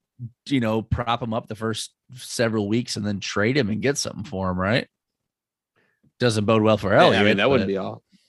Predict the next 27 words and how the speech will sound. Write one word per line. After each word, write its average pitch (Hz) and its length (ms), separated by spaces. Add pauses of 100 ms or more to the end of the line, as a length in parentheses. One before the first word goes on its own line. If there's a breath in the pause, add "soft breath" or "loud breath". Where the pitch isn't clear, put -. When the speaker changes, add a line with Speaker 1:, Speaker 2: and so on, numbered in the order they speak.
(100)
Speaker 2:
awful. 104 340
But, 113 240
uh, 104 240
after 147 460
Elliott 131 400
goes, 117 360
it 120 60
was 104 220
Mike 110 240
Evans, 104 500
A 107 120
J 104 160
Brown, 101 580
James 101 300
Conner, 101 380
Keenan 104 360
Allen, 101 540
all 117 160
the 117 100
other 104 140
guys 101 240
I 104 40
was 98 100
kinda 104 200
talking 104 340
about 98 240
here. 101 260